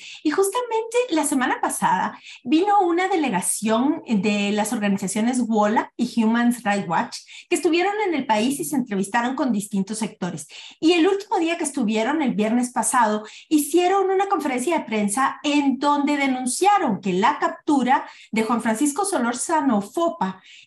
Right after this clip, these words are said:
y también la persecución en contra de los abogados de José Rubén Zamora, em, significaba, digamos, eh, una escalada más en esta criminalización,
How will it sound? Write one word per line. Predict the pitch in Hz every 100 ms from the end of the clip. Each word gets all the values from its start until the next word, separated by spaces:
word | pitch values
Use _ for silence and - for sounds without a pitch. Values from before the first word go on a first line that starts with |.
| -
y | 320 339 -
también | 285 220 214 247 262 294 330
la | 226
persecución | 220 190 208 202 254 269
en | 294
contra | 285 466 359
de | 214
los | 196
abogados | 202 190 208 233 -
de | 208 208
José | - 175 160
Rubén | 156 196
Zamora, | - - - 196 254 - - - - -
em, | 214 202 190 180 175 175 - - -
significaba, | 302 294 294 285 - 349 233 165
digamos, | 165 165 151 175 - - - _
eh, | - 220 220 220
una | 302 330
escalada | 349 - 262 220 277 311 269
más | 240 294 294 - - _ _ _
en | 247 247 302 -
esta | 240 233 294
criminalización, | 269 233 202 190 185 196 196 - 247 294